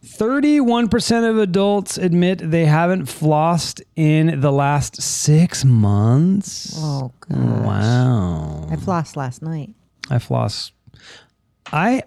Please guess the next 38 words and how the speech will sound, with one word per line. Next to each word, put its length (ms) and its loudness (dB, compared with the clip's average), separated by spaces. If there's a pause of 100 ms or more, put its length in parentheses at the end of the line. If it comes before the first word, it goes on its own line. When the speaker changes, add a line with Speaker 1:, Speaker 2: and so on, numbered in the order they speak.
Speaker 1:
notice 360 2
I 60 2
haven't 180 2
been 140 2
flossing 400 0
as 100 2
much. 720 -2 (180)
Usually 320 0
Speaker 2:
Mm. 80 2
Speaker 1:
I 60 2
floss, 500 -2
like, 160 -4
I 80 -2
was 180 0
flossing 400 -2
every 200 -4
day 280 0
there, 180 -2
almost 280 -4
twice 260 -6
a 40 -6
day. 240 -6 (260)
Speaker 2:
Mm. 240 -6 (400)
Speaker 1:
Um, 460 -4
sixty 420 -2
percent 420 -2
say 240 0
they 180 4
use 360 4
their 160 0
garage 440 0
for 120 0
something 400 2
other 320 2
than 320 2
its 240 0
intended 640 0
purpose. 680 -8